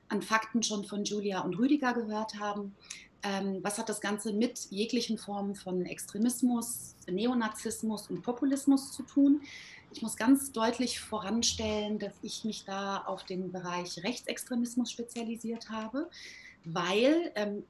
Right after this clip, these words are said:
sehr viele gezielte Falschmeldungen oftmals, ähm, mit, ganz klar mit gruppenbezogener Menschenfeindlichkeit zu tun haben. Das ist der soziologische Begriff dafür, für alles, was mit Herabwürdigung und Diskriminierung zu tun hat.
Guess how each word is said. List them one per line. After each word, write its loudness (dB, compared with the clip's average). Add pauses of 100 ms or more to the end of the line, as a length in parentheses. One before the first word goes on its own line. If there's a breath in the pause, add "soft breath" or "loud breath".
(160)
sehr 4
viele 6
gezielte -2
Falschmeldungen -2 (400 loud breath)
oftmals, 0
ähm, -4 (280 loud breath)
mit, -10
ganz 2
klar -2
mit -2
gruppenbezogener -2
Menschenfeindlichkeit -2
zu -16
tun -12
haben. -6
Das -6
ist -6
der -6
soziologische 0
Begriff -4
dafür, -4 (340 loud breath)
für -8
alles, 0
was -4
mit -10
Herabwürdigung -2
und -4
Diskriminierung 0
zu -10
tun -2
hat. -2